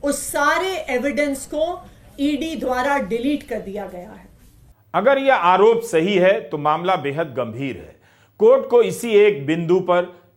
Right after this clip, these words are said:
Speaker 2: ईडी से सफाई मांगनी चाहिए और तुरंत मांगनी चाहिए।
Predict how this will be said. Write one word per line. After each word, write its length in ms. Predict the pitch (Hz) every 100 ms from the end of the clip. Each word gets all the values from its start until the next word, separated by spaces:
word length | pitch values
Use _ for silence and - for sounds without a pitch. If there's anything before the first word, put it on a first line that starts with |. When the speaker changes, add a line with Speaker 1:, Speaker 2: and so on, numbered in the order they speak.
| -
Speaker 2:
ईडी 280 | 208 220 240
से 180 | 220
सफाई 480 | 196 - - 160 180
मांगनी 420 | 165 135 139 151
चाहिए 440 | 180 185 170 190 233
और 380 | - 165 165 -
तुरंत 320 | 240 285 254
मांगनी 420 | 185 156 143 127 117
चाहिए। 500 | - 82 78 _